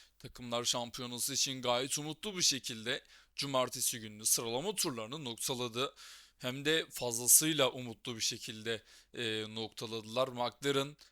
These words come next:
Abu Dhabi'de bir ve ikinci sırayı almayı başardı. Lando Norris pole pozisyonunu aldı. Hemen arkasında Oscar Piastri var.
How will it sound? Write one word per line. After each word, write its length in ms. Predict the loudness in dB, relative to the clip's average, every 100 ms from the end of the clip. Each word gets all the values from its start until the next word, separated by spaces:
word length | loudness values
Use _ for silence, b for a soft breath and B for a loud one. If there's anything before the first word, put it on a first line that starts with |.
| _
Abu 340 | -4 -4 -2 4
Dhabi'de 680 | 4 4 2 2 2 0
bir 200 | 0 2
ve 60 | 0
ikinci 300 | -2 -2 4
sırayı 280 | 6 6 0
almayı 340 | 0 -4 -2
başardı. 540 | 0 2 2 2 0 -2
Lando 320 | -2 -4 -4
Norris 260 | -2 -2
pole 200 | -2 -4
pozisyonunu 520 | -4 -4 -4 -6 -8 -14
aldı. 300 | -14 -10 -8
Hemen 220 | -8 -8
arkasında 500 | -10 -4 -2 -2 -4
Oscar 400 | -4 0 -2 -2
Piastri 480 | -2 4 6 6 4
var. 160 | 0